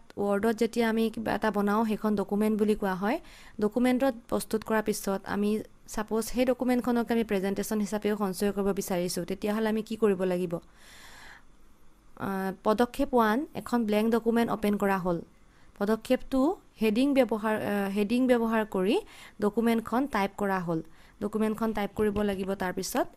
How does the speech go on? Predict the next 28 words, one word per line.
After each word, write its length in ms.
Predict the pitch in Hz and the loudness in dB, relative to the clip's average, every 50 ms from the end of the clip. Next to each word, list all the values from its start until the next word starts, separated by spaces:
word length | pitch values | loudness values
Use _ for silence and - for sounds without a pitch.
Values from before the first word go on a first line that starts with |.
| - - | -20 -8
কিন্তু 320 | - 220 202 - 285 415 539 - - - - - - - - | -6 -6 -2 0 0 0 0 -2 -12 -20 -20 -20 -20 -10 -8
এইটো 200 | 196 208 - 233 | -8 -6 -4 -2
কথা 200 | 240 247 247 254 | -2 0 0 0
মনত 300 | 240 226 214 214 208 214 | 2 2 0 0 -2 -2
ৰাখিবা 440 | 214 - 226 214 214 247 349 415 311 | -2 -2 -2 -2 0 0 0 -2 -2
যে 200 | 220 240 233 226 | 0 -2 -2 0
হেডিং 420 | 190 196 190 190 208 220 247 254 | -2 -4 -4 -2 0 0 2 4
ব্যৱহাৰ 380 | 233 214 196 202 196 202 202 190 | 2 2 2 0 -2 -2 -2 0
কৰিব 280 | - 202 196 185 196 | 0 0 0 2 0
লাগিব। 300 | 196 190 190 185 185 190 | 0 0 0 -2 -2 -4
কিয় 260 | 185 - 214 214 226 | -4 -2 -2 0 2
লাগিব? 280 | 233 233 214 208 202 190 233 339 392 - - - - - - - - | 2 2 0 0 0 2 0 0 0 -2 -12 -20 -20 -20 -20 -12 -4
যিহেতু 520 | 196 233 240 254 247 - 277 311 381 427 - - - - | -2 2 2 2 2 2 2 2 2 0 -2 -6 -6 -2
আমি 160 | 208 226 233 | 0 0 2
পাৱাৰ 300 | 233 226 208 196 202 214 | 2 0 0 0 0 0
পইণ্টলৈ 440 | 208 240 233 240 226 254 233 247 240 | 0 0 0 2 2 2 2 0 0
কনভাৰ্ট 400 | 233 214 202 202 196 190 175 - | 0 0 -2 0 -2 -4 -6 -6
কৰিম। 240 | - 180 175 170 170 - - - - - - - - - | -6 -6 -6 -6 -6 -10 -16 -20 -20 -20 -20 -20 -8 -2
পাৱাৰ 200 | 214 214 214 226 | 0 2 2 2
পইণ্টত 420 | - 247 247 240 233 - 254 254 - | 4 4 4 4 4 6 4 4 6
প্ৰত্যেকটো 760 | - 208 202 - - 226 226 - - - 240 247 254 285 330 - - - _ - - - - - | 2 0 0 2 0 0 0 0 -4 -2 0 2 2 2 0 -4 -12 -20 _ -20 -20 -20 -20 -16
শ্লাইডত 460 | - - - 220 208 196 202 226 233 240 | -14 -4 2 4 4 4 4 2 2 2
আমি 220 | 233 233 233 240 - - - - - - - - | 4 4 2 2 -2 -6 -20 -20 -20 -20 -4 0
পইণ্ট 280 | 226 220 220 220 220 | 2 2 2 4 4
ৱাইজ 180 | 247 254 262 254 - | 6 4 4 4 2
লিখিব 280 | 202 202 - 214 185 190 | 0 2 2 2 4 4
লাগে, 280 | 180 175 170 180 175 | 4 4 4 2 0
তাত 180 | 175 190 196 | -2 -2 -6